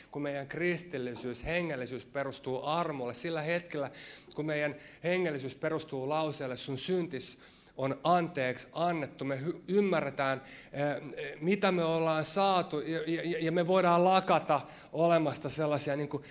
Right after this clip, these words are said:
eh, kirjanpitäjiä meidän ihmissuhteissa. Me voidaan, niin kuin, lakata ka-, kaikki mittaaminen. Jos joku loukkaa meitä kohtaan, me ajatellaan, että "Hei, se on pikkujuttu, pikkujuttu, no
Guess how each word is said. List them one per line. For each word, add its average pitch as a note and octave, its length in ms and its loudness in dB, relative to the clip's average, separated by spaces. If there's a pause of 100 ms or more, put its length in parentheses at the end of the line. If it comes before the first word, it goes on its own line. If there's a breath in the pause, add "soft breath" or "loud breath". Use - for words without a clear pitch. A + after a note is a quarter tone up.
(160 loud breath)
eh, C3 220 -10
kirjanpitäjiä D3+ 1200 4 (200 loud breath)
meidän C#3 220 2
ihmissuhteissa. C#3+ 1000 0
Me D#3 120 0
voidaan, E3+ 420 6
niin D#3+ 120 -2
kuin, F3 140 2
lakata F#3+ 400 4
ka-, E3+ 300 -2 (160)
kaikki F3+ 320 0
mittaaminen. C#3+ 920 2 (220 loud breath)
Jos D#3 140 0
joku F#3+ 320 4
loukkaa F#3 520 6
meitä D3+ 220 0
kohtaan, D#3+ 480 2
me D#3 100 2
ajatellaan, D#3+ 240 2
että C#3+ 100 -6
"Hei, E3+ 120 0
se E3+ 100 0
on E3 60 2
pikkujuttu, E3 840 0
pikkujuttu, D#3 680 0
no F3 420 4